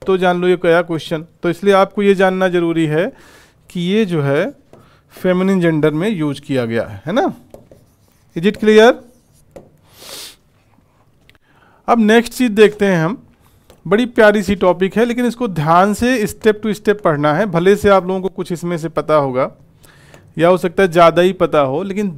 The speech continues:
देखना सब है। अभी धीरे धीरे अपनी डेप्थ में जाएगा,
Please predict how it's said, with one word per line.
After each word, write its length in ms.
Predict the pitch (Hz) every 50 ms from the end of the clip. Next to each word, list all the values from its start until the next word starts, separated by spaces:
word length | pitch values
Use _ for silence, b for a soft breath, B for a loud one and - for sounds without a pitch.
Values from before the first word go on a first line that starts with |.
| 127
देखना 380 | 135 180 196 185 - 208 220 208
सब 240 | - - 180 165 143
है। 140 | 131 120 110
अभी 260 | - - 147 160 208 190
धीरे 240 | 151 170 196 208 208
धीरे 300 | 180 196 196 208 214 208
अपनी 220 | 196 202 208 208 190
डेप्थ 340 | 156 151 180 190 180 - 196
में 140 | 196 190
जाएगा, 440 | 170 160 151 151 147 143 139 151 196